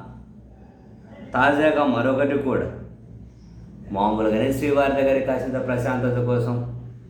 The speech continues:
వెళ్తారు కదా, and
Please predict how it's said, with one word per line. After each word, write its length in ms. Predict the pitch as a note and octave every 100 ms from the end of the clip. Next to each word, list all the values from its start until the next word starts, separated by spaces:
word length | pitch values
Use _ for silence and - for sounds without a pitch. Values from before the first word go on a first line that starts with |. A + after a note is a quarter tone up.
| - - - - - - - - - - - - - - B2
వెళ్తారు 380 | C#3 D3 D3 C3+
కదా, 180 | B2 C3 - - - - _ _ - - _ - - - -
and 140 | C#3